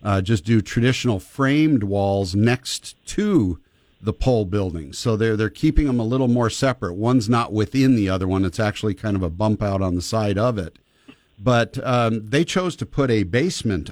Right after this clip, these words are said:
underneath it. And that got me thinking, even if that was a slab floor that was intended to go in there, maybe there might be a reason for the residential part of your building to actually have a crawl space underneath it.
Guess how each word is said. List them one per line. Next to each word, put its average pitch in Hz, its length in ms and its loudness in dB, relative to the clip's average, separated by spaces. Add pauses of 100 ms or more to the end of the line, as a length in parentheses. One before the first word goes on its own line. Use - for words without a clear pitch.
(100)
underneath 95 500 -2
it. - 220 -14
And 107 180 0
that 127 140 0
got 131 240 -2
me 113 100 0
thinking, 98 520 -2
even 185 340 0
if 165 160 0
that 127 200 0
was 123 360 0
a 98 100 0
slab 104 680 -2 (420)
floor 139 480 0
that 98 180 -4
was 101 200 -4
intended 110 420 2
to 95 60 -8
go 107 220 2
in 143 180 2
there, 98 200 2
maybe 175 760 0 (340)
there 147 100 2
might 147 340 4
be 160 140 2
a 135 80 2
reason 123 640 0
for 117 500 0
the 107 140 -4
residential 135 800 0
part 98 560 -4
of 101 260 -4
your 101 160 2
building 104 540 2
to - 160 -6
actually 127 320 0
have 135 220 0
a 180 40 -6
crawl 101 300 -4
space 82 400 -8
underneath 78 460 -8
it. 65 120 -20